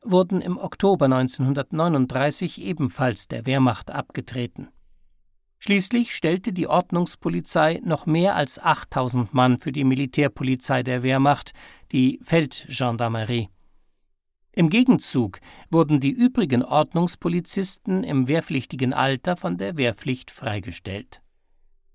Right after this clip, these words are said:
Zur Auffüllung ihrer gelichteten Reihen wurde der Ordnungspolizei gestattet, sechsundzwanzigtausend junge Deutsche,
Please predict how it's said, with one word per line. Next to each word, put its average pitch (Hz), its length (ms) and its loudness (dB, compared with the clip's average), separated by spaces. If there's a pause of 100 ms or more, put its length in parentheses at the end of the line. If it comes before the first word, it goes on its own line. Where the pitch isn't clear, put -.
(520)
Zur - 240 -6
Auffüllung 180 480 4
ihrer 170 380 2
gelichteten 139 680 -2
Reihen 143 400 2 (460)
wurde 180 340 6
der 151 180 2
Ordnungspolizei 151 960 2
gestattet, - 840 -4
sechsundzwanzigtausend 160 1400 0
junge 165 320 0
Deutsche, 127 680 0